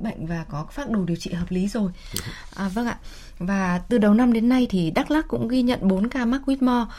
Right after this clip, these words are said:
à, trong đó thì một ca mới nhất là bệnh nhân nữ bốn mươi tuổi. Vậy thì Đắk Lắk đang triển khai những cái giải pháp gì để phòng ngừa và giảm số ca mắc ạ? Và trước khi tiếp tục trao đổi thì xin mời, à,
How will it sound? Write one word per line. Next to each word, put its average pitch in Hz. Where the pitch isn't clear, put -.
à, -
trong 247
đó 196
thì 254
một 180
ca 220
mới 202
nhất 320
là 208
bệnh -
nhân 214
nữ 240
bốn 226
mươi 285
tuổi. 240
Vậy -
thì 202
Đắk 285
Lắk 349
đang 269
triển 208
khai 240
những 220
cái 269
giải 185
pháp 294
gì 190
để 139
phòng 175
ngừa 165
và 160
giảm 151
số 170
ca 233
mắc 262
ạ? -
Và 185
trước 302
khi 233
tiếp 277
tục 202
trao 196
đổi 190
thì 165
xin 226
mời, 175
à, 170